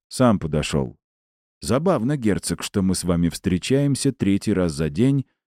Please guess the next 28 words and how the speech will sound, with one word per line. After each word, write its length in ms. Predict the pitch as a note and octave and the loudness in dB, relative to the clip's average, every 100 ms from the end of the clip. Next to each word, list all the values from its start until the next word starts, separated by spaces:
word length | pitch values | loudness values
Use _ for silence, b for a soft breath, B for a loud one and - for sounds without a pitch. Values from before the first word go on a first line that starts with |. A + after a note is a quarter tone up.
| - | -4
но 140 | G2+ | -2
каждый 360 | G#2 F#3 C3 C#3+ | 0 -2 0 0
раз 260 | D3+ C#3 - | 0 -2 -8
в 100 | F#2+ | -4
совершенно 680 | G#2 F#2+ F#2+ - E3 E3+ D3+ | 0 2 0 0 0 2 2
разных 380 | C3 A#2 B2 - | 0 0 -2 -4
обстоятельствах", 1080 | - - - C3+ B2+ F2+ C#2+ - - B1 - _ _ _ | -8 -8 -4 0 0 -2 -6 -8 -8 -10 -10 _ _ _
вежливо 540 | F2+ F#2+ E2+ F2+ E2 - | 0 2 2 0 -2 -2
улыбался. 680 | F#2 F2+ E2+ C#2+ - - - _ _ _ - | 0 0 2 0 -2 -10 -12 _ _ _ -2
Но, 140 | G2+ | -2
судя 280 | F#2+ F#2+ F2+ | 0 0 0
по 120 | F2+ | 0
крайне 360 | - G2+ F#2+ E2+ | -2 0 2 2
настороженному 680 | E2+ - F#2 F2+ D#2 D#2+ D#2+ | -2 -2 0 0 0 0 0
взгляду, 540 | D2 D2+ E2 F2 A#2+ _ _ _ | -2 -2 0 2 0 _ _ _
принцу 360 | G#2 C3 C#3+ D3 | 0 0 0 -4
хватало 520 | C3+ C3+ E3 C#3 F2+ | -2 -2 0 0 2
ума 380 | F2+ F#2 G#2 F#2+ | 2 2 2 2
и 100 | E2+ | 0
жизненного 600 | F2 E2+ F2 F2 E2 - | 0 0 0 0 0 -2
опыта 360 | A2 G#2 G2 F#2 | -2 0 -2 -2
понимать, 540 | F2+ E2+ F2+ A#2+ A#2+ - | -2 0 2 0 -2 -8
с 120 | - | -12
кем 320 | - A#2+ A#2+ - | -2 0 0 -2
именно 440 | E3+ A2 E2+ D#2+ - | 0 0 0 -2 -2
он 220 | F2+ E2 | 0 2
имеет 420 | D#2+ D#2 D2 - | 2 2 -2 -6
дело. 420 | D2 D#2 C#2 C#2 | 0 0 0 -4